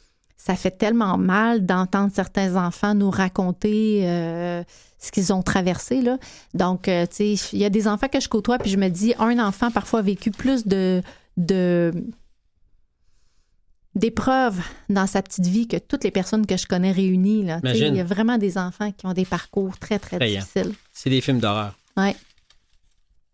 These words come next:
Speaker 1: Si tu avais la possibilité de passer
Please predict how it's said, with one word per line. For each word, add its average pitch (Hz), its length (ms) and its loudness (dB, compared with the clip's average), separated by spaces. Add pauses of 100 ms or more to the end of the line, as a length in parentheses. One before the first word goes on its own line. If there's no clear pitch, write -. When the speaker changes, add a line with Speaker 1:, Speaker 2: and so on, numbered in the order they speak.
(3250)
Speaker 1:
Si - 260 -2
tu - 160 0
avais 220 260 2
la 202 120 2
possibilité 226 760 0
de 190 100 2
passer 175 560 -2